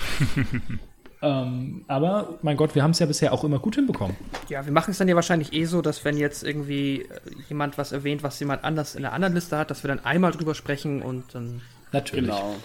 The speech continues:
Speaker 3: und dann machen wir einfach wieder das Lustige, wir gehen im virtuellen Uhrzeigersinn, ohne dass wir an einem Tisch sitzen. Rum, oder?
Speaker 1: <laughs>
Speaker 4: Ja, dann würde ich sagen, ich weiß nicht, wie eure Listen aussehen, aber ich würde einfach dann so vielleicht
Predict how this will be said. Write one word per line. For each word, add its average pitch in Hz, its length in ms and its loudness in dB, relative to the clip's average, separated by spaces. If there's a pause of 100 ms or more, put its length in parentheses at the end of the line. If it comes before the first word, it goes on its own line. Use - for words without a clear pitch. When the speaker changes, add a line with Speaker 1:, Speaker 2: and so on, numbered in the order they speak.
(260)
Speaker 3:
und 139 200 -8
dann 143 140 2
machen 151 220 0
wir 139 60 6
einfach 143 200 -2
wieder 147 140 2
das 135 160 0
Lustige, 151 420 0
wir 143 80 2
gehen 143 300 2
im 143 260 -2
virtuellen 139 600 2 (100)
Uhrzeigersinn, 143 680 0
ohne 147 160 -4
dass 135 200 -6
wir 123 60 -4
an 123 60 -2
einem 131 100 -2
Tisch - 200 -10
sitzen. 139 400 -6 (1600)
Rum, 123 160 -8
oder? 185 220 10 (680)
Speaker 1:
<laughs> - 800 -12
Speaker 4:
Ja, 104 180 -4
dann 123 240 -4 (300)
würde 139 160 -2
ich 131 60 -8
sagen, 151 260 0
ich - 80 -10
weiß 156 100 -2
nicht, - 240 -14
wie 135 300 -6
eure 147 220 0
Listen 147 280 -4
aussehen, 139 220 -4
aber 123 80 -2
ich 117 80 -8
würde 147 140 -4
einfach 135 180 -6
dann 131 180 -2
so 131 220 -6 (180)
vielleicht 127 240 -4